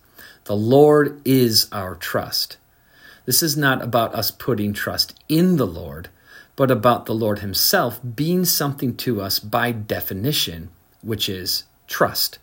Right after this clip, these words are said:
Essentially, to us, the Lord equals trust. Think of trust much like a trust fund. The fund is identified as a trust,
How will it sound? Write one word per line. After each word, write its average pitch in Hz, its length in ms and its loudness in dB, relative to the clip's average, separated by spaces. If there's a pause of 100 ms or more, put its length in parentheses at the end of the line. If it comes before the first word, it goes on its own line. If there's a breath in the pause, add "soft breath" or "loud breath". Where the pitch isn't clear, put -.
(640 loud breath)
Essentially, 104 640 0 (580 loud breath)
to 113 280 2
us, 113 500 2 (220)
the 110 120 -4
Lord 113 520 4 (220)
equals 104 480 -6
trust. - 500 -8 (680 loud breath)
Think 170 160 -4
of 214 160 -2
trust - 520 2 (380 soft breath)
much 135 320 0
like 113 320 -2
a 104 100 -6
trust - 380 -6
fund. 123 400 -4 (720 soft breath)
The - 80 -14
fund 147 380 2
is 113 100 0
identified 101 800 -4 (120)
as 143 220 4
a 98 60 -4
trust, - 500 -10